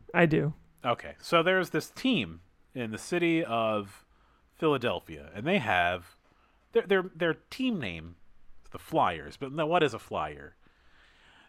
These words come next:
Speaker 2: It's nothing. So what they did is they came up with a mascot, <laughs> and their mascot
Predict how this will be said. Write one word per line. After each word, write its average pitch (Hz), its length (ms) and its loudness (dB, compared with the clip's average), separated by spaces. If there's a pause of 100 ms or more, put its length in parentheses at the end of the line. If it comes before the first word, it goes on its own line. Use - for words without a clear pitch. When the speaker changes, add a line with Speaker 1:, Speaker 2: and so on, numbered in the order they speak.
Speaker 2:
It's 139 360 0
nothing. 139 380 2 (200)
So 190 300 4
what 170 120 4
they 190 100 4
did 226 200 4
is 220 80 4
they - 120 8
came 185 200 4
up 190 80 6
with 175 100 4
a 135 60 6
mascot, 139 680 -2 (880)
<laughs> - 0 - (1080)
and 131 100 -2
their 127 120 2
mascot 113 680 4